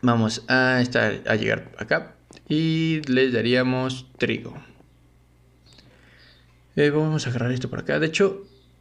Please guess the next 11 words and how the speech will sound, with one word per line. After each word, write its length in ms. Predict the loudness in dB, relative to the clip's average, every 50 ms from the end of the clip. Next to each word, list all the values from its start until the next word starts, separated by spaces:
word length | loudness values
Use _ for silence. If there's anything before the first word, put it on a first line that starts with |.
| _ -2
mm, 60 | 0
me 680 | 2 2 2 2 2 2 2 2 2 0 0 0 0 0
llevaría... 580 | 0 2 2 2 0 0 0 0 -2 -4 -6 -4
Tenemos 260 | -4 -4 -4 -4 -6
por 160 | -4 -2 -4 -2
acá 160 | -2 -2 -2
barriles 680 | -2 -2 -4 -4 -4 -2 -2 0 -2 -2 -4 -6 -10
que 160 | -6 -4 -4
he 20 | -2
estado 280 | -2 -2 -2 -2 -2
agarrando. 640 | -2 -4 -4 -4 -4 -2 -2 -2 -2 -2 -4 -6